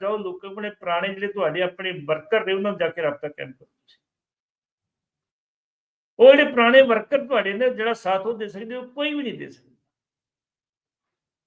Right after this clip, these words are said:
ਤੇ ਸੁਖਬੀਰ ਸਿੰਘ ਬਾਦਲ ਨੇ ਸ਼ਾਇਦ ਉੱਤੇ ਅਮਲ ਕਰ ਲਿਆ।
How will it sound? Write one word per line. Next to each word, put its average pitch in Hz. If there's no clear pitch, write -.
ਤੇ 165
ਸੁਖਬੀਰ 170
ਸਿੰਘ 240
ਬਾਦਲ 196
ਨੇ 214
ਸ਼ਾਇਦ 185
ਉੱਤੇ 190
ਅਮਲ 180
ਕਰ 160
ਲਿਆ। 175